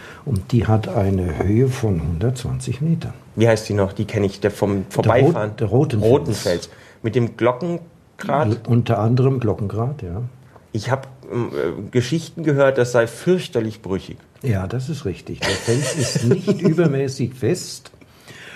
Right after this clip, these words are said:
Speaker 1: und dort fällt ab und zu auch wieder mal irgendwas ein. Aber es war eben die interessante Möglichkeit für uns, dort eben etwas Alpineres, äh, klettern zu können.
Speaker 2: Ah, das, das finde ich ja super.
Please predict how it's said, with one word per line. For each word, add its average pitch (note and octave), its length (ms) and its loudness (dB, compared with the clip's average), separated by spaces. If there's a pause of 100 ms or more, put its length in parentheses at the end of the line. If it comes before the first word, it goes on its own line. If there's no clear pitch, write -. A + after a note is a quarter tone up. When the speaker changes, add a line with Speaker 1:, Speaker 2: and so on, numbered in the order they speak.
(180)
Speaker 1:
und C3 400 4
dort B2 160 2
fällt A#2 300 0
ab A2+ 180 -4
und B2 100 0
zu - 160 -2
auch G#2 220 -4
wieder A2 180 2
mal G2 220 0
irgendwas G2 720 -2
ein. D3+ 480 2 (360)
Aber A2+ 520 2
es D3 240 0
war A#2+ 200 2
eben B2+ 480 2
die D#3 440 0
interessante B2+ 720 2
Möglichkeit A2 680 0
für B2+ 180 2 (100)
uns, A#2+ 420 4
dort - 320 0
eben C3 260 2
etwas B2+ 560 -2
Alpineres, B2 1300 0
äh, A#2 240 4
klettern G2+ 360 0
zu - 120 -12
können. D2 220 -12 (140)
Speaker 2:
Ah, - 60 -10 (220)
das, - 100 -4
das - 160 -4
finde C#3 160 4
ich B2+ 60 6
ja G#2+ 60 4
super. A2 360 0